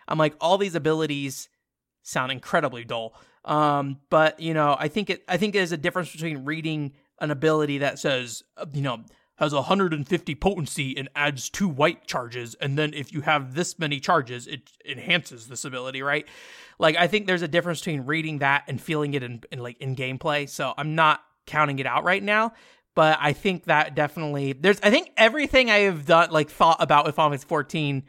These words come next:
and getting back to it, I have, uh, has made me feel less enthused about my potential, uh, opinion of that game when I get back. Um, and I also just did a little poking around on, like, what's going on with Blue Mage, which, if you don't know, Blue Mage is a special class in that game where you basically, uh,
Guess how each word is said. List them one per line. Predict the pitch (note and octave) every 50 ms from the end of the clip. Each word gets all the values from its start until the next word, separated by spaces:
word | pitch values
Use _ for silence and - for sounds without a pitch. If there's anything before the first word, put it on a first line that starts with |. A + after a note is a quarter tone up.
| _ _ _ _ _ _ _ _
and | - D3+ D3 C#3+
getting | C3+ D#3 D3+ D3 C#3+
back | C3 C#3 C3 C3+ - -
to | - D3
it, | C3 B2+ B2+ -
I | C3+ C3+ C3+ C3
have, | C#3 C3+ C3 B2 A#2+
uh, | A#2 B2+ B2+ B2+ A#2+ A#2+ A#2 - - _ _ -
has | D#3 D3+ C#3+ C#3 C#3
made | F3 A#3 C#4 C4+
me | C4 A#3+ G#3
feel | - - G#3+ G3+ D#3+ C#3+ C#3
less | C#3+ D#3+ F3+ F3+ - G3+
enthused | F3 C#3+ - - D#3+ D#3+ D#3 D3+ C#3+ C3 C3+
about | - C#3+ B2+ C#3 C3+ C3+ B2+ -
my | C3+ C3+ C3 B2+ B2 B2
potential, | - - - E3+ D3 C3+ - - C#3+ C3 B2+ B2 B2+ -
uh, | B2+ B2+ A#2+ B2
opinion | B2+ B2+ - D3 C3+ B2+ A#2+
of | A#2 A#2+
that | A#2+ B2
game | B2+ C3+ B2+ A#2+
when | B2 C3+
I | D3+
get | - - A3+ - -
back. | G#3 F#3+ F#3 - - - C4 A3+ A#3 - - - - - - - - - - - - - - - - _ _ _
Um, | - - G3 G3+ G3+ G3+
and | A#3+ B3
I | B3+ D4
also | D#4 D#4 D4+ E4
just | B3+ C4+ B3+ -
did | C4+ B3
a | A#3
little | A3 G#3+ G#3 G#3 A3+ A#3+ B3 B3+ B3+ A3
poking | - - B3 A#3+ A#3+ A#3+ A3 G#3+ G#3+
around | G3+ G3+ G3+ G3+ G3 F#3+ G3 F#3 -
on, | F3+ F3 F3+ F3 F3 E3+ E3
like, | E3 E3 D#3+ -
what's | E3+ E3 G3 G#3+ G#3+ -
going | - G3 G3 F#3+ F3+
on | F3 E3
with | D#3 B2 -
Blue | D#3+ D#3+ E3+ E3
Mage, | D3+ D3+ C#3 B2+ A#2+ B2 B2 A#2 -
which, | D#3 B2+ -
if | D3
you | E3
don't | F3+ F3+ E3+ E3+
know, | D#3+ D#3
Blue | C3+ D#3 D#3+ E3+ E3+
Mage | E3+ E3 E3 C#3 D3
is | C#3+ C#3+
a | C#3+ C3
special | - - - G3+ G3+ - G3+ E3+
class | - - C3+ B2 A#2 - -
in | D3
that | B2+ B2
game | A#2+ - B2+ A#2+ A#2+ B2+ C#3
where | C#3+ C#3+
you | D3 D3 E3
basically, | G#3 A3+ - - D3+ - B2+ B2 B2 B2+ C3+ -
uh, | C3 B2+ A#2+ A2+ -